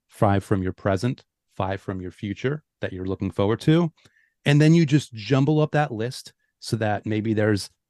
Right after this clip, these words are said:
a present one, and then a past, and then another present, then a future. And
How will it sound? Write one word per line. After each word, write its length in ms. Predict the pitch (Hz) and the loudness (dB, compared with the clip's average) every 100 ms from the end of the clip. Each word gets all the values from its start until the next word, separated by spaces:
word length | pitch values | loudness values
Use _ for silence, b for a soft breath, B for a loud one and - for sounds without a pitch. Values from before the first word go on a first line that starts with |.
| - | -8
a 60 | |
present 500 | - - 143 135 135 | -8 0 0 2 0
one, 400 | 131 131 135 131 131 | 2 2 0 -2 -4
and 120 | 98 | -6
then 120 | 95 | -4
a 60 | 90 | -4
past, 580 | - 123 127 127 - 104 | 0 4 4 2 -2 -6
and 100 | 95 | -6
then 80 | |
another 300 | 92 95 87 | -4 -4 -4
present, 420 | - 127 120 123 110 | -2 2 2 2 0
then 140 | 95 | -4
a 40 | |
future. 520 | - 117 120 139 147 - b b b | -4 -4 0 0 0 -2 b b b
And 420 | 139 135 135 131 | 2 4 4 2